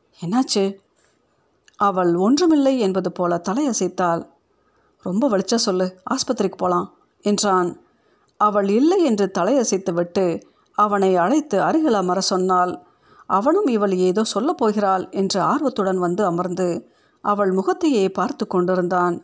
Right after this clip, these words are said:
அவள் தயங்கியவாறே அனைத்தையும் சொன்னாள். அனைத்தையும் கேட்டுவிட்டு அவளிடம், "நீ என்ன பண்ணலாம்னு இருக்க?" என்றான். அவள், "தெரியல" என்றாள். "வேலையை விட்டுறதுனா விட்டுரு,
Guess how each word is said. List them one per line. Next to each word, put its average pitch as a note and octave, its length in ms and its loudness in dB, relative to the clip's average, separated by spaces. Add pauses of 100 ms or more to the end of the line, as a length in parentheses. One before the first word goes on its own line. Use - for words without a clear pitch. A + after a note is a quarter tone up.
(580)
அவள் F3+ 300 -4
தயங்கியவாறே F#3 760 0 (340)
அனைத்தையும் C#4 600 0
சொன்னாள். F3+ 500 0 (640)
அனைத்தையும் A3 540 0
கேட்டுவிட்டு F#3 560 -4
அவளிடம், E3+ 440 -2 (760)
"நீ G#3 120 -4
என்ன G3+ 260 2
பண்ணலாம்னு A3+ 440 0
இருக்க?" G3 220 -2 (400)
என்றான். F#3+ 500 0 (760)
அவள், F#3 300 0 (100)
"தெரியல" A#3+ 320 2 (320)
என்றாள். F#3 480 -2 (800)
"வேலையை B3+ 300 2
விட்டுறதுனா G#3 460 0
விட்டுரு, G3 300 0